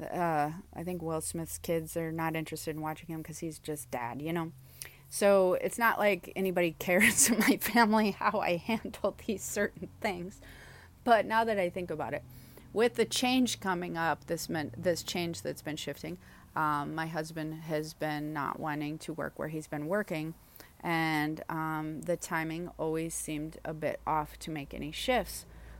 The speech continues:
<laughs> But right at mo-, new moon,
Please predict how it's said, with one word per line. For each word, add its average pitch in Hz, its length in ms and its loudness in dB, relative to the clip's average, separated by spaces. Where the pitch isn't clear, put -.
<laughs> 202 160 -2
But 269 460 4
right 180 440 4
at - 220 2
mo-, 208 280 -2
new 202 300 0
moon, 190 640 -2